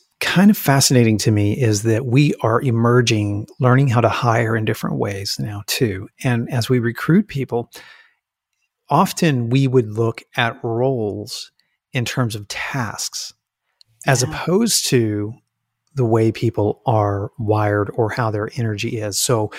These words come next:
Speaker 1: for example, you could have somebody that's incredibly assertive in a role where you need someone who's far more dutiful to be over, to oversimplify it. But I wonder if by ignoring the personality types, if you will,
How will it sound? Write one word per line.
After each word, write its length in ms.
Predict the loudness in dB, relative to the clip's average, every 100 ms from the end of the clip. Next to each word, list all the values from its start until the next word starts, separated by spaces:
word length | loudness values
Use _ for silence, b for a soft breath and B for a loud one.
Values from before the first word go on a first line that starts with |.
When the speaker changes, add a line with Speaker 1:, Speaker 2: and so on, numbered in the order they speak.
| B B
Speaker 1:
for 180 | -2 2
example, 600 | 2 2 0 0 -2 -6 B B B
you 220 | 0 4 6
could 160 | 4
have 200 | 4 0
somebody 500 | 0 0 2 0 -2 -6
that's 280 | -6 -6
incredibly 680 | -8 -12 -14 -6 -2 0 0
assertive 680 | 0 -2 0 0 0 -6 -8
in 100 | -6
a 80 | -4
role 540 | -2 2 4 4 2 0
where 120 | -2
you 180 | 0 0
need 200 | 0 0
someone 280 | -2 -2
who's 180 | -4 -8
far 300 | -2 2 2
more 180 | 2 -2
dutiful 600 | 0 4 4 4 0 -2
to 120 | -4
be 160 | -4 -2
over, 300 | -2 -2 -6 -8
to 120 | -4 -2
oversimplify 720 | 0 0 0 -2 -2 -4 -4
it. 60 | B B B
But 100 | 0
I 60 | 2
wonder 320 | 4 4 2
if 360 | 2 -2 -2 -10
by 500 | -6 0 2 2 -2 -4
ignoring 720 | -4 0 2 2 2 0 -2
the 100 | -6
personality 1000 | -6 -4 -2 0 0 0 0 -2 -4 -6 _ _ _ -10
types, 420 | -6 -4 -4 -10
if 140 | -8
you 100 | -10
will, 320 | -8 -8 -10